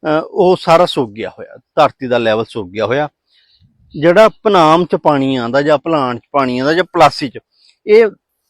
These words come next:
ਦੋ ਕਿਲੋਮੀਟਰ ਤੱਕ ਇਹ ਮਾਰ ਕਰਦੇ ਆ। ਚਾਹੇ ਨਾਨਗੜਾ ਦੀ ਗੱਲ ਕਰ ਲਈਏ, ਚਾਹੇ ਅਸੀਂ,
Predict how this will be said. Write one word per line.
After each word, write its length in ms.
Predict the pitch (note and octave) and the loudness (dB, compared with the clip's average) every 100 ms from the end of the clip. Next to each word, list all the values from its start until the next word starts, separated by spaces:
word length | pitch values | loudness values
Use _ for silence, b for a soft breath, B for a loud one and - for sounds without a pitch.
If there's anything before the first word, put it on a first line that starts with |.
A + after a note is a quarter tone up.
| _ _ _ _ | _ _ _ _
ਦੋ 260 | D3+ F#3+ G#3+ | 0 2 2
ਕਿਲੋਮੀਟਰ 460 | A3+ G3 E3+ C#3+ | 2 0 0 -2
ਤੱਕ 280 | B2+ D#3 - | 0 0 0
ਇਹ 140 | F#3 F3 | -2 2
ਮਾਰ 260 | C#3+ A#2 | 2 0
ਕਰਦੇ 380 | - G2+ E2 E2+ | -2 -8 -8 -16
ਆ। 40 | - _ _ _ _ _ | -18 _ _ _ _ _
ਚਾਹੇ 140 | D3 C#3+ | 2 2
ਨਾਨਗੜਾ 540 | C3+ B2+ B2+ C#3 D3 | 2 0 0 0 0
ਦੀ 200 | D3 D3+ | -2 -2
ਗੱਲ 180 | D3+ C#3+ | -2 -2
ਕਰ 180 | D3 C#3+ | -2 -2
ਲਈਏ, 300 | D3 D#3+ D3+ _ b b _ | -2 -4 -6 _ b b _
ਚਾਹੇ 360 | - D3+ F3+ F#3+ | 0 2 6 6
ਅਸੀਂ, 300 | E3 G3 | 4 0